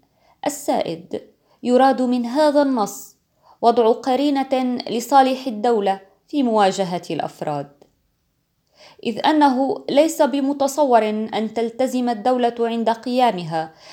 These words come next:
بفرض أي من التكاليف الوطنية كالتكاليف بأداء الخدمة العسكرية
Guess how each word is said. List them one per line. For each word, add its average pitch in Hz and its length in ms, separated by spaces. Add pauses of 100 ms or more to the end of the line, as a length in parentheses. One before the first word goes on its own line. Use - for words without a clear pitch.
(140)
بفرض 208 340 (160)
أي 262 320
من 247 240
التكاليف 240 720
الوطنية 226 840 (600)
كالتكاليف 202 680
بأداء 202 520
الخدمة 233 540
العسكرية 220 920